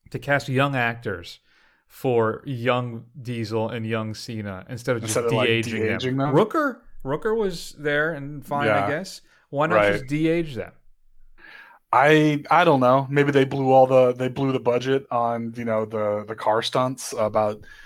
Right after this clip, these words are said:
Speaker 2: sending a Fiero into outer space. Um,
Speaker 1: <laughs>
Speaker 2: that is, <laughs> I mean, how do they even get back?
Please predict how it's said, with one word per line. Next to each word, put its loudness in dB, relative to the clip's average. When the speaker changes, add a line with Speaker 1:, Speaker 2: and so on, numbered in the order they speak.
Speaker 2:
sending 0
a -2
Fiero 4
into -4
outer 4
space. 0
Um, 4
Speaker 1:
<laughs> -6
Speaker 2:
that 6
is, 2
<laughs> -20
I 4
mean, 2
how 4
do 2
they 8
even 6
get 2
back? 2